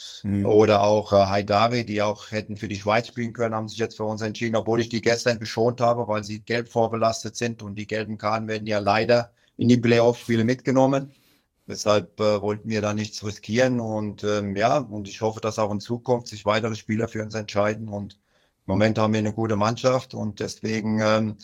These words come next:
Speaker 2: glaube ich, ist noch Luft, gibt es noch Luft nach oben. Wir haben noch Potenzial, aber, ähm, oft neigt man auch dazu, dann in den Emotionen dann weniger zu machen und, und das ist, ähm, äh, kein Problem, aber das ist halt auch so ein bisschen die Kultur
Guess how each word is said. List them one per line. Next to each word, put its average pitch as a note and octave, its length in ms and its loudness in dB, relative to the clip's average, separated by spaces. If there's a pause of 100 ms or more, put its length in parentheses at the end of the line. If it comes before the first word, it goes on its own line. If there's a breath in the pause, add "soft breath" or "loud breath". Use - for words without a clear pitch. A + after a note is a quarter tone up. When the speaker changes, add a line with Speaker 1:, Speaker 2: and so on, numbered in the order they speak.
(680 soft breath)
Speaker 2:
glaube A#2 300 6
ich, A#2+ 80 -6
ist B2 160 -2
noch A#2+ 140 4
Luft, C3+ 500 -4
gibt B2+ 200 0
es A#2 140 -4
noch A#2+ 160 4
Luft B2+ 240 2
nach A2+ 120 4
oben. B2+ 220 2
Wir A#2 120 2
haben A#2 100 0
noch A#2 160 -4
Potenzial, A2 800 0
aber, A2 420 0 (720)
ähm, A#2 480 4 (320)
oft D3 340 -2
neigt B2+ 420 -2
man C#3 160 4
auch C3 160 2
dazu, C3+ 420 -2
dann B2 240 0
in B2+ 180 -4
den B2+ 200 0 (180)
Emotionen B2 600 -2
dann A#2+ 140 4
weniger C3+ 380 -2
zu C3+ 140 -6
machen C3+ 400 0
und, A#2 240 -6
und A2+ 160 -12
das A2+ 140 -6
ist, A#2 260 -12
ähm, A2 360 -2 (760)
äh, F#2+ 80 -14 (280)
kein A#2 220 2
Problem, A#2 460 2
aber A#2+ 180 2
das A2+ 140 -2
ist A#2+ 160 -6
halt A2+ 260 0
auch A2+ 180 -4
so A#2 140 -6
ein G#2 60 -6
bisschen A#2 260 -10
die A2 100 -6
Kultur C3 560 -2